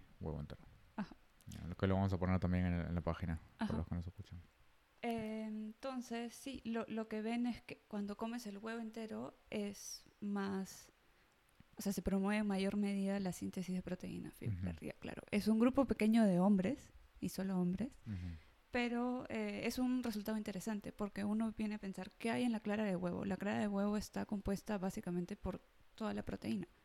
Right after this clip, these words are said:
Speaker 2: Proteína, agua, y creo que eso es.
Speaker 1: Sí, eso.
Speaker 2: Entonces, eh, justo ellos mencionan eso, eh, que podría uno pensar que si estoy dándote simplemente la parte proteica del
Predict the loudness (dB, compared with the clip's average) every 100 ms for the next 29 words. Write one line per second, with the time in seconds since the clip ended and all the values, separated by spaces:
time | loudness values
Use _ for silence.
0 | -20 -20 -20 -20 _ _ _ -4 -2 0
1 | 2 0 0 0 0 0 -2 -6 _ -20
2 | -20 _ _ _ _ _ _ -8 -8 -8
3 | -4 -2 0 0 -2 -4 -8 -6 -4 -2
4 | -4 -6 -2 0 0 0 -2 -2 -2 -2
5 | -2 -6 -8 -4 -2 -4 -6 -8 -12 -20
6 | -6 -4 0 0 2 0 0 -4 -4 -4
7 | -4 -4 -4 -6 -10 -8 -6 -6 -4 -6
8 | -6 -10 -14 -16 -20 -20 -20 -20 -20 -20
9 | -20 -18 -20 -18 -8 -6 -4 -6 -8 -14
10 | -20 -20 -20 -20 -20 0 4 4 2 0
11 | 0 0 -2 -2 -4 -2 -2 -4 -4 -8
12 | -6 -4 -6 -12 -14 -8 -8 -6 -4 -2
13 | -2 -4 -8 -12 -8 -6 -4 -4 -4 -4
14 | -4 -4 -6 -4 -4 -2 -4 -2 -4 -2